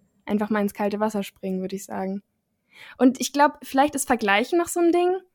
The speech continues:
Also guck nicht sofort immer bei allen anderen und schau nicht sofort, „Okay, die sind aber eigentlich viel, viel krasser.“ Ich glaub, die Frage krieg ich in einer ganz abgewandelten Version immer zum Stil.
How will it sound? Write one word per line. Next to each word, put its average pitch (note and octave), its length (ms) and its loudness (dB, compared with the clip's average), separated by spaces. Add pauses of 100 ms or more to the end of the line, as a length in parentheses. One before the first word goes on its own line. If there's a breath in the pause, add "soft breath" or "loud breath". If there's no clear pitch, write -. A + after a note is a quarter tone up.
(400)
Also A#3+ 260 4
guck D4+ 380 0
nicht C#4 480 4
sofort B3 640 2
immer A#3+ 280 4
bei A3+ 200 4
allen A3 440 2
anderen A3+ 500 4
und G#3+ 160 -2
schau G#3+ 400 0 (160)
nicht A3+ 220 -2
sofort, A3 460 -4
„Okay, A#3+ 260 -4
die A3 100 -2
sind A3 120 -2
aber A3 100 0
eigentlich A3 280 0
viel, - 160 -8
viel A3 120 -2
krasser.“ A#3 520 -6 (640)
Ich A3+ 100 -6
glaub, A#3 160 2
die A3+ 100 -2
Frage B3 280 4
krieg C4 160 2
ich A#3+ 100 -2
in A#3 100 2
einer A3 80 2
ganz A3+ 320 -2
abgewandelten A3 840 2
Version G#3+ 380 2
immer G#3 260 0
zum G3+ 200 -2
Stil. G3 540 0